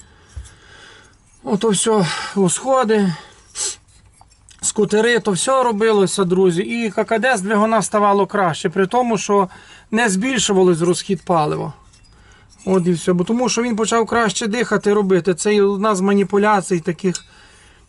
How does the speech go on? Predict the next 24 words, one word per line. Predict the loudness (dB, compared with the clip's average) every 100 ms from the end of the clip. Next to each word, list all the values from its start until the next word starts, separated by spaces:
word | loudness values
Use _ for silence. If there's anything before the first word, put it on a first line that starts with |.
| -4
Дивіться, | 2 2 0 -4
вже | -2 0 0
зовсім | 2 0 -2 -4 -2
інакше, | -2 -2 -2
ми | 0 0
вже | 0 -2
добрали | 0 0 2 2 2
трошки | 0 -2 -2 0
йому | 2 2 0 -2 -14 -20 -20 _ _
<clears throat> | -18 -4 0 2 2 2
веселіше. | 0 0 0 0 -2 -4
Зараз | -2 0 0
я | 0
ще | -2
тут | -2 0
на | 0
поворотах | 2 2 2 0 -2 -2
знімлю | 2 2 2 2
легенько. | 0 0 -2 -4 -8 -14 _ _ _ -20 -20 -20 -20 -8
Чуть-чуть | -4 -4 -4 -6 -4 -4 -4
ще. | -8 -6 -6 -10 _ _ _ _ _ -20 -20 -20 _ -20 _ _ -18 -10
Трошки | -2 -2 -2 -2
отут | -2 0 -2
от | -2 -4